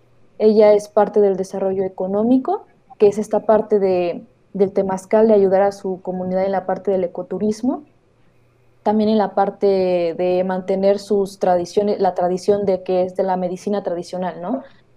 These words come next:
Entonces, este, ella contaba con todas las características que yo estaba buscando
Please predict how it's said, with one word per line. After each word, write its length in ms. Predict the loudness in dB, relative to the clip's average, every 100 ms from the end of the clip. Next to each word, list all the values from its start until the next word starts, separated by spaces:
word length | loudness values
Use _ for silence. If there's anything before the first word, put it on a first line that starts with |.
| _ _ -16
Entonces, 540 | -6 -4 -4 -4 -6
este, 320 | -12 -8 0
ella 240 | 2 4 4
contaba 420 | 0 2 4 4
con 200 | 0 0
todas 200 | 4 4
las 140 | 4
características 800 | 0 -6 -6 -4 -6 -6 -10 -8
que 120 | -6
yo 80 | -4
estaba 300 | -4 0 0
buscando 640 | 0 -4 -2 0 2 -2